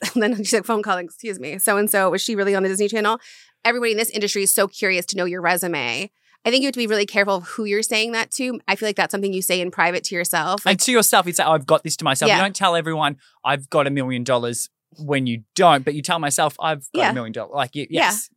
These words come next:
Speaker 2: Yeah.
Speaker 1: I'm, I, yeah, I'm money. I always say stuff like,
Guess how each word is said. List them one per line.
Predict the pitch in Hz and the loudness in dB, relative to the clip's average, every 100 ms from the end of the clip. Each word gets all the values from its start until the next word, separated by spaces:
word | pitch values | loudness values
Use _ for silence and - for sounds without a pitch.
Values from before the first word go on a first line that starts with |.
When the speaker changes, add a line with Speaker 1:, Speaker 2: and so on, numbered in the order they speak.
| _ | _
Speaker 2:
Yeah. | - | -2
Speaker 1:
I'm, | 233 226 | 0 0
I, | - - | -4 -4
yeah, | 226 220 160 | 2 2 2
I'm | 202 196 - | 0 -2 -6
money. | 196 196 196 202 | -4 -2 0 -2
I | - 202 | 2 2
always | 214 | 2
say | 208 | 0
stuff | 196 | 0
like, | 185 185 | -2 -4